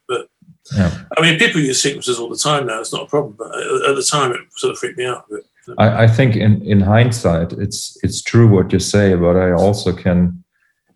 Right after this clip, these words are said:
Speaker 2: kind of, uh, uh, see why back then that, that sound in the mid eighties, right? Like with, uh,
Speaker 1: Yeah.
Speaker 2: it's, it sort of became something that people use as a reference. And then like, like the idea to bring that onto the stage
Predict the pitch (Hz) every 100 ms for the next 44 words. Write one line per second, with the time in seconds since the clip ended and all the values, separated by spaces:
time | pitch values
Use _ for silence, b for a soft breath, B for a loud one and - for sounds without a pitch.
0 | _ - 95 90 85 80 80 80 82 113
1 | - _ - 90 78 76 73 - - 120
2 | 101 92 98 101 98 92 90 92 87 98
3 | 104 90 87 92 - - 90 87 - 110
4 | 104 82 82 - - _ _ _ _ _
5 | _ - 123 98 101 110 92 80 - 78
6 | 80 - - 101 87 101 - 95 87 -
7 | 90 85 - _ - 85 78 80 - -
8 | 135 135 - 104 - 123 113 123 117 107
9 | 104 - 107 110 110 - - 113 104 104
10 | 95 92 90 87 - _ - 98 98 90
11 | 95 90 95 87 87 90 113 - 85 82
12 | 110 - - b b b 107 90 101 110
13 | 107 104 - 107 - 104 95 87 117 117
14 | 98 104 101 90 87 98 98 85 82 -
15 | 110 92 87 - -